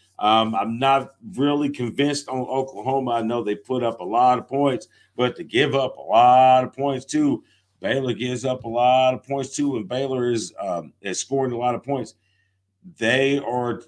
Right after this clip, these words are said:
retrending, trying to rebuild a program that has some issues with some allegations that didn't quite really go off real well. So, um, and they're making that turn,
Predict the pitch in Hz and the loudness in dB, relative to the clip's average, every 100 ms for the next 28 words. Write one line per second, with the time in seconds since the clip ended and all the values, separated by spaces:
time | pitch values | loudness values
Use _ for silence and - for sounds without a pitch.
0 | 117 92 123 123 - 127 139 117 71 65 | -14 -6 -4 -4 -6 0 0 0 -6 -14
1 | - 104 107 107 101 101 104 82 113 120 | -10 -6 -4 -4 -4 -4 -4 0 0 0
2 | 107 - 117 120 117 113 107 101 95 110 | -4 -6 -6 -4 -6 -6 -6 -8 -6 -6
3 | 104 - 92 90 131 139 117 120 113 101 | -6 -8 -14 -6 -2 -2 -4 -4 -4 -4
4 | 98 - 104 104 95 92 120 131 120 110 | -10 -12 -12 -12 -12 -8 -6 -4 -6 -12
5 | - _ _ _ 107 - 131 113 - 120 | -14 _ _ _ -10 -4 -4 -6 -10 -6
6 | 117 117 117 107 90 113 113 117 117 107 | -4 -4 -4 -6 -4 -6 -2 0 0 -2
7 | - 101 95 95 98 85 - _ _ - | -6 -6 -4 -2 -2 -2 -8 _ _ -20
8 | - 101 90 92 - 104 92 85 78 - | -10 -6 -6 -8 -10 -8 -6 -6 -10 -16
9 | _ _ _ _ _ _ - - 107 120 | _ _ _ _ _ _ -20 -10 -8 -6
10 | 117 117 113 110 107 104 117 113 113 113 | -4 -4 -4 -6 -6 -6 -6 -4 -2 -4
11 | - | -8